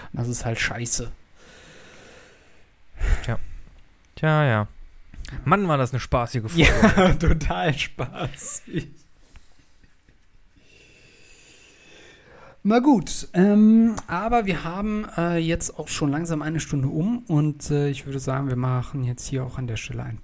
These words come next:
Speaker 1: Punkt. Äh, und, äh, ihr könnt uns dann nächste Woche wieder hören. Hier auf eurer Podcast-Plattform eures Vertrauens. Äh, bisschen anders der Podcast findet ihr auch noch auf vielen anderen Webseiten,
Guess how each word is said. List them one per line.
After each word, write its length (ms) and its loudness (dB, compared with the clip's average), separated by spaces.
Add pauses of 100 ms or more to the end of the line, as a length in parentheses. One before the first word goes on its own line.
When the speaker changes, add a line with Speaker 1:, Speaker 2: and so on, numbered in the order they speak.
Speaker 1:
Punkt. 560 -2 (200)
Äh, 320 -4
und, 420 -10 (280)
äh, 440 -8
ihr 400 -4
könnt 260 0
uns 160 -8
dann 140 -2
nächste 340 -4
Woche 200 -6
wieder 200 -2
hören. 400 -2 (760)
Hier 440 2
auf 260 -4
eurer 360 -4
Podcast-Plattform 1160 -4
eures 300 -8
Vertrauens. 800 -4
Äh, 400 -4
bisschen 320 -8
anders 280 -10
der 100 -8
Podcast 560 -6
findet 280 -8
ihr 120 -12
auch 160 -6
noch 280 -12
auf 160 -12
vielen 300 0
anderen 560 -2
Webseiten, 720 -4